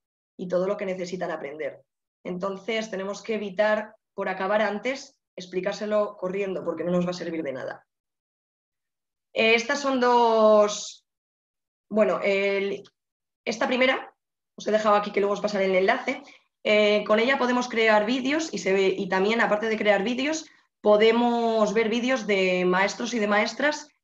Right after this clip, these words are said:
que han colgado con muchos contenidos. Yo esta os la recomiendo porque está muy bien, esta plataforma. Y Didactalia, para niños más mayores de la eso,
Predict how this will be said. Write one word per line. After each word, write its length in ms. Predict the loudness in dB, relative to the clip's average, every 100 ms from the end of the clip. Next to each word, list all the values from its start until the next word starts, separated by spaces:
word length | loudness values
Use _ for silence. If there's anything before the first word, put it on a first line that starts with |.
| -2
que 80 | 0
han 80 |
colgado 340 | 2 2 2 0
con 220 | 0 0
muchos 260 | 0 -2 -4
contenidos. 680 | -2 0 0 0 -2 -8 -18 _ _
Yo 100 | 0
esta 160 | 0 0
os 60 | -2
la 80 |
recomiendo 440 | -2 -2 -2 0 -2
porque 180 | -2 -4
está 160 | -2
muy 160 | 0 0
bien, 380 | 0 -2 -8 _ _
esta 220 | -6 -2 0
plataforma. 640 | 2 0 0 -2 -4 -10 _ _
Y 160 | -4
Didactalia, 580 | -2 0 0 2 2 2
para 200 | 0 0
niños 560 | 0 0 0 2 0 0
más 160 | -2
mayores 360 | 0 2 0 0
de 120 | 0
la 160 | 2 2
eso, 400 | 0 -4 -6